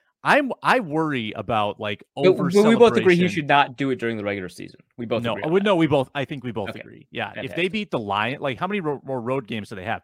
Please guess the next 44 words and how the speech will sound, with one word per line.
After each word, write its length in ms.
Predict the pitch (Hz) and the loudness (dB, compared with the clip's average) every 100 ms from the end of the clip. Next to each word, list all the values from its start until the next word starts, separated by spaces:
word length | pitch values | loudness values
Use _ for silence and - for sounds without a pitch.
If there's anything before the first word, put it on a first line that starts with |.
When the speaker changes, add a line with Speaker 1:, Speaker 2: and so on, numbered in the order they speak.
| _ _ _ | _ _ _
Speaker 1:
If 140 | - 131 | -10 -6
they 100 | 165 | -4
beat 200 | 190 - | -4 -6
the 80 | |
Lions 560 | 104 98 107 127 139 123 | -6 -4 -2 -4 -4 -6
and, 100 | 123 | -6
like, 140 | 110 | -6
on 100 | 123 | -6
the 60 | 107 | -10
flight 300 | - 117 113 | -6 -6 -4
home, 260 | 104 104 113 | -4 -4 -4
he's 140 | 107 | -6
got 180 | 107 98 | -6 -8
grills, 460 | 95 98 104 113 - - | -8 -8 -8 -10 -16 -20
no, 200 | 101 82 _ _ _ _ - | -18 -18 _ _ _ _ -4
don't 240 | 131 107 | -2 -4
do 80 | - | -6
that. 220 | 170 - - - - - | -10 -10 -16 -18 -20 -20
Speaker 2:
<laughs> 320 | - _ - | -20 _ -2
Speaker 1:
Don't 340 | 165 147 127 - | 2 4 2 -4
do 200 | 113 95 | -10 -8
that. 240 | 90 82 | -10 -4
Speaker 2:
I'm 180 | 147 190 | -2 0
out. 300 | 147 110 98 - _ _ _ - | 0 -2 -4 -12 _ _ _ 0
<laughs> 80 | 233 | 0
Speaker 1:
No, 320 | - 131 110 - | 0 2 2 0
and 140 | - 135 | -2 2
I 160 | 151 | 4
actually 380 | 170 180 - 196 | 4 2 -2 -2
appreciate 600 | 165 - 151 - 127 113 120 | -2 -4 -10 -8 -6 -4 -6
that 100 | 127 | -6
they've 180 | 135 - | -6 -6
kind 260 | 135 127 | -4 -2
of, 160 | 117 98 127 | -4 -6 -6
as 180 | 120 | -6
fun 240 | - 143 160 | -6 -4 -2
as 120 | 170 | 0
it 60 | 190 | 0
would 100 | 190 | 0
Speaker 2:
They've 80 | - | -2
Speaker 1:
be, 60 | 156 | -2
Speaker 2:
toned 160 | 139 | -2
it 80 | 110 | -4
down. 220 | 95 85 | -4 -6